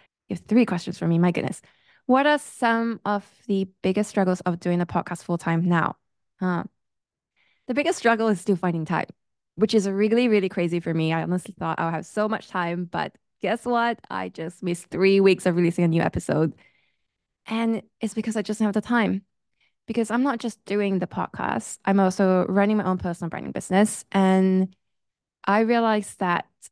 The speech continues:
I need to start being really disciplined in twenty twenty-four. I need to be really clear on what days I set aside to do certain things, because now it's still very much in flux.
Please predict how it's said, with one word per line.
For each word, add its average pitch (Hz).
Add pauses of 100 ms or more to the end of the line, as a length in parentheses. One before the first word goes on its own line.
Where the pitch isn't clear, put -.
(280)
I 170
need 165
to -
start -
being 170
really 165
disciplined 165
in 170
twenty 160
twenty-four. - (720)
I 180
need 180
to -
be 185
really 208
clear 196
on 180
what 175
days 180
I 175
set -
aside 175
to 170
do 156
certain -
things, 170
because -
now 165
it's -
still 214
very 247
much -
in 202
flux. -